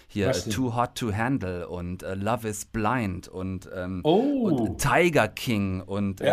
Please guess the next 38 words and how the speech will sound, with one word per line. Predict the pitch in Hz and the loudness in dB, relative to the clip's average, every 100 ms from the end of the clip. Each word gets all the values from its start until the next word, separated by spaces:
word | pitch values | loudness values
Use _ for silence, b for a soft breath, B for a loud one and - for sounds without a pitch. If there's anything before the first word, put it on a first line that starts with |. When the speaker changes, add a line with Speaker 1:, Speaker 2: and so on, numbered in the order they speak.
| - | 2
Speaker 2:
ach | |
so, | - 196 | 2 6
den | 165 | 6
habe | 170 175 | 6 4
ich | 160 | 4
logischerweise | 156 143 147 127 123 | 2 2 0 0 0
auch | 120 147 143 | 0 2 2
Speaker 1:
oh, | 113 101 90 | 4 2 0
Speaker 2:
gesehen. | 117 | -2
Speaker 1:
Gottes | 165 143 143 127 117 | 0 0 -2 -8 -2
Willen, | 131 123 113 | 0 2 0
all | 95 | 0
dieses | 131 120 | 0 0
ganze | 127 127 | -2 -4
furchtbare | - 131 - 107 98 | -2 -4 -2 -2 -2
Zeug. | - 143 107 101 | 0 0 0 0
Äh, | 101 | -4
Keeping | 107 185 202 170 156 | -2 -2 2 2 2
Up | 165 | 0
with | 165 - | -2 -4
the | |
Kardashians, | 143 147 131 139 - 98 90 87 | -2 0 2 0 0 -2 -2 -4
jetzt | 110 - | -2 2
neu | 123 120 151 | 4 4 4
auf, | 156 123 127 104 | 2 0 0 0
auf | 107 123 | 2 2
Speaker 2:
Wahnsinn. | 127 | 2
Speaker 1:
Netflix. | 123 - - 92 | 0 0 -4 -6
Ey, | 95 | -4
in | 113 | -4
so | 107 131 | -2 -4
Sachen | 131 127 117 | -4 -6 -6
reingeguckt, | 113 117 117 117 | -6 -6 -8 -8
mir | 123 | -6
sehr | 110 127 | -4 -4
die | 120 | -2
Augen | 85 127 | -4 -4
verblitzt. | 135 131 123 143 143 - | -4 -6 -4 -6 -6 -10